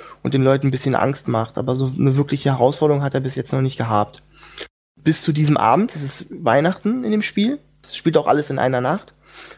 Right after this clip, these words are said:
was eine, was ein sehr, äh, strammer Zeitplan ist für die ganze Menge an Charakteren, aber da komme ich gleich noch zu. Und, ähm, genau,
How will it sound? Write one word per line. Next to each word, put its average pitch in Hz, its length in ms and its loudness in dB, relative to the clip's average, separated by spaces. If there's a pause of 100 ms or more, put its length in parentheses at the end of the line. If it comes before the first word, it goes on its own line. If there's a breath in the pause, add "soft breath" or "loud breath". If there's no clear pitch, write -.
was 135 200 -2
eine, 131 400 0
was 139 180 -8
ein 131 80 -2
sehr, 135 400 2
äh, 123 280 -2
strammer 131 360 0
Zeitplan 123 440 0
ist - 260 -2 (680 loud breath)
für 131 80 2
die 120 300 0
ganze 120 240 0
Menge 127 220 2
an 117 100 0
Charakteren, 127 460 0
aber 123 140 0
da 120 100 0
komme 131 160 -4
ich 135 80 -8
gleich 135 180 0
noch 147 140 -4
zu. 180 260 0 (760 loud breath)
Und, 170 920 0 (100)
ähm, 151 640 -4
genau, 139 460 0